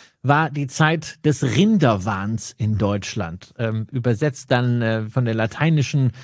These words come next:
äh, äh, Krankheit her B S E. Und am ersten April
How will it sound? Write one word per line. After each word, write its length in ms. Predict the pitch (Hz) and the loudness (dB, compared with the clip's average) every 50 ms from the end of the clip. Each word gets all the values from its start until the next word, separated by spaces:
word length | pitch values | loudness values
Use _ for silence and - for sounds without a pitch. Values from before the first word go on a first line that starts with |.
| - _ _ _ - | -20 _ _ _ -6
äh, 680 | 123 120 117 117 117 113 113 113 78 78 110 117 117 | -2 -2 0 0 0 0 -2 -2 -2 -2 -2 -2 -2
äh, 40 | 117 | -4
Krankheit 560 | - - 123 135 147 - 139 131 127 117 - | -4 -4 -2 -2 0 2 2 2 2 2 2
her 240 | 123 123 120 127 - | 2 4 2 2 0
B 480 | - 113 98 95 143 143 151 170 180 175 | -2 -4 0 4 6 6 6 6 4 2
S 320 | - 147 139 127 - - - | 2 0 0 0 0 -4 -4
E. 300 | - 160 147 131 104 90 | -2 0 0 0 0 -2
Und 180 | - - 123 120 | -4 -2 0 0
am 140 | 120 123 - | 0 0 0
ersten 400 | - 170 202 196 - - - 147 | 0 0 0 0 -2 -2 -2 -2
April 560 | 139 127 - - - 147 160 185 240 262 | -2 -2 -4 -2 0 2 4 4 4 2